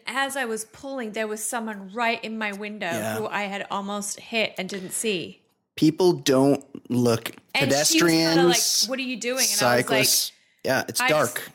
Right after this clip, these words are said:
Speaker 1: I was like,
Speaker 2: It's dark,
Speaker 1: "Oh,"
Speaker 2: bitch.
Speaker 1: and I thought for a second, "Holy shit, I could have killed you."
Speaker 2: That
Speaker 1: Didn't even see you.
Speaker 2: That's why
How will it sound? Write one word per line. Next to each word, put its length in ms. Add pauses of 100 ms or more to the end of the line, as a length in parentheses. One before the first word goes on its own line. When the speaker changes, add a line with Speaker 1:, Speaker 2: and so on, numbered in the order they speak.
(120)
Speaker 1:
I 120
was 160
like, 200
Speaker 2:
It's 100
dark, 240
Speaker 1:
"Oh," 40
Speaker 2:
bitch. 220
Speaker 1:
and 120
I 120
thought 480
for 60
a 60
second, 380
"Holy 240
shit, 580
I 140
could 160
have 120
killed 320
you." 200 (280)
Speaker 2:
That 160
Speaker 1:
Didn't 260 (120)
even 520
see 240
you. 240
Speaker 2:
That's 300
why 320